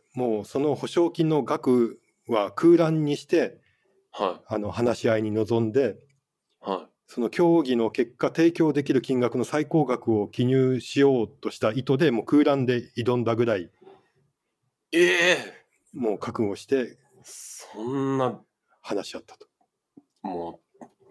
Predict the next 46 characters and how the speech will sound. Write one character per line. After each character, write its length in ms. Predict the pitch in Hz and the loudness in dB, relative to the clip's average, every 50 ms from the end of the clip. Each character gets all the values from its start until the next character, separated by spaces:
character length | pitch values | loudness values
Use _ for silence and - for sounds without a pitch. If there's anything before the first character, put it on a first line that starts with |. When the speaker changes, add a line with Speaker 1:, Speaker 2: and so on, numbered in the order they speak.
| - - - | -20 -18 -16
Speaker 2:
う、 80 | 95 92 | -8 -2
ド 140 | 101 101 | 0 2
ラ 140 | 123 147 139 | 2 2 2
マ 160 | 120 101 92 | 2 0 -2
と 140 | - 95 82 | -4 -6 -10
か 240 | - 87 82 80 82 | -8 -6 -6 -6 -6
漫 320 | 82 85 95 104 110 117 | -4 -2 -2 -2 -2 -2
画 100 | 123 123 | -2 -2
の 100 | 120 117 | -2 -2
世 120 | 113 - 117 | -4 -8 -6
界 180 | - 117 101 | -6 -6 -6
じ 60 | - 85 | -4 -10
ゃ 40 | |
な 60 | 76 76 | -14 -14
い 20 | |
で 40 | 73 | -16
す 80 | - - | -18 -18
か、 100 | - - | -18 -18
も 300 | - - - - - _ _ _ _ - | -18 -18 -18 -20 -20 _ _ _ _ -10
う。 60 | 113 | -6
Speaker 1:
う 80 | 104 107 | -6 -4
ん。 300 | 107 95 87 - 104 - _ _ - - 101 95 98 98 | -4 -6 -6 -10 -14 -16 _ _ -10 -8 -6 -6 -6 -4
Speaker 2:
そ 60 | - 117 | -4 -6
の、 80 | - | -6
す-、 420 | - - - - - - - - - | -6 -12 -14 -14 -16 -14 -14 -14 -8
好 40 | - | -4
き 100 | 117 101 | -2 -2
な 140 | 98 98 90 | 0 0 0
額 240 | 90 95 92 98 | -2 -4 -4 -6
を 100 | 87 82 82 | -8 -6 -6
書 80 | - 87 | -8 -8
き 100 | - - | -6 -6
た 100 | 98 87 | -6 -4
ま 160 | 82 85 82 | -2 -4 -4
え 40 | 80 | -4
み 160 | 78 78 - | -8 -12 -12
た 120 | - - 78 | -10 -10 -10
い 60 | 78 | -8
な 320 | 82 78 78 80 78 - | -8 -8 -8 -6 -6 -6
Speaker 1:
あ、 40 | - | -6
そ 200 | - - - 107 | -6 -6 -8 -8
う。 60 | - - | -4 -2
Speaker 2:
ぐ 100 | - - | 0 0
ら 140 | 95 87 80 | 0 0 -2
い 80 | 78 | -4
の。 220 | 78 - 76 78 | -8 -8 -8 -8